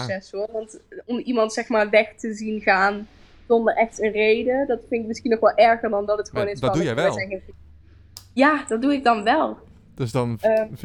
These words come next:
Speaker 2: je jezelf dan wel een beetje, eh, slecht?
Speaker 1: <laughs> Ja, ergens, ja. Maar aan de andere kant denk ik, als het dan zo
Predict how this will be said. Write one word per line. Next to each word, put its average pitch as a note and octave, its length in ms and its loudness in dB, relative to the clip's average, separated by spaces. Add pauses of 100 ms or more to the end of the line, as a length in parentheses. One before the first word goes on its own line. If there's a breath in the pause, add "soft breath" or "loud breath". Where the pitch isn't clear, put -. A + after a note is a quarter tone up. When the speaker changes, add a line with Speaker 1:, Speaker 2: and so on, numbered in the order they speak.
Speaker 2:
je A#2+ 40 -2
jezelf A#2 280 -2
dan A#2 120 -2
wel A2 100 -2
een A#2+ 60 -6
beetje, C3+ 280 -6
eh, D3 220 -8 (680)
slecht? E3+ 340 -6
Speaker 1:
<laughs> - 260 -14 (600)
Ja, C4 420 0
ergens, A3 440 -2
ja. G#3+ 400 -2 (960 loud breath)
Maar A3+ 140 4
aan A3+ 60 4
de A#3 60 2
andere B3 240 2
kant B3 140 2
denk A#3 140 4
ik, A#3 180 2
als A#3 260 4
het C#4+ 160 0
dan A#3+ 220 4
zo A3+ 460 0